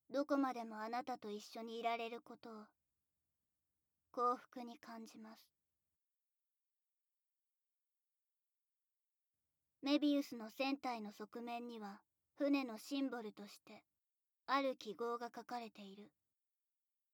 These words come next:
数字の八を横に倒した形のそれは、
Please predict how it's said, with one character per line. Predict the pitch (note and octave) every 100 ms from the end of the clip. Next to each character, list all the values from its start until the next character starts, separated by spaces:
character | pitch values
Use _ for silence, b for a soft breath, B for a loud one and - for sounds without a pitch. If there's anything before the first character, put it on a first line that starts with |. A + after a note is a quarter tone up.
| _ _ _ _ _ _ _ _ _ _ _ _ _ _ _ _ _ _ -
数 | C#4 D4 C#4+
字 | C#4+
の | C#4+
八 | C#4+ - D4
を | C4+
横 | G#3+ G#3 A#3+
に | A#3+ A#3+
倒 | B3 A#3+
し | B3
た | - G#3+
形 | G#3 G#3+ - G#3+
の | G#3+
そ | G#3+
れ | G3+
は、 | G3+ G#3+